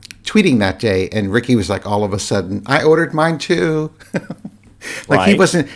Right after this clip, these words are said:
Speaker 1: just like with the iPhone eleven, he's like, "Oh, I'm, I don't know if I'm gonna get that yet." Uh, and then he goes ahead and buys it. So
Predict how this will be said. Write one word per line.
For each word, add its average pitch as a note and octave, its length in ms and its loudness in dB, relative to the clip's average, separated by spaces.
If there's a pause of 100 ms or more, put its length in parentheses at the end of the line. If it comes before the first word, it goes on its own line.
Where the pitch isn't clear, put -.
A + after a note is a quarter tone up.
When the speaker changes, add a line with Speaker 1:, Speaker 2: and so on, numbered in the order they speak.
Speaker 1:
just G#3+ 160 2
like G#3 160 2
with F3 100 -2
the C#3 160 0
iPhone B2 400 0
eleven, G#2 320 0
he's G2 100 -4
like, G2 140 -6
"Oh, B2+ 140 -2
I'm, C3+ 180 -2
I A#2+ 140 -2
don't C#3 100 -2
know A#2 60 -6
if G#2+ 100 -10
I'm A2 80 -6
gonna G2 140 -6
get F#2+ 240 -6
that F#2 240 -6
yet." F#2 500 -6
Uh, F2+ 320 -8
and F#2+ 160 -6
then A#2 140 0
he - 80 -2
goes G2 220 -2
ahead F2 180 -4
and F2 80 -10
buys E2 280 -10
it. E2 140 -12 (280)
So - 220 -10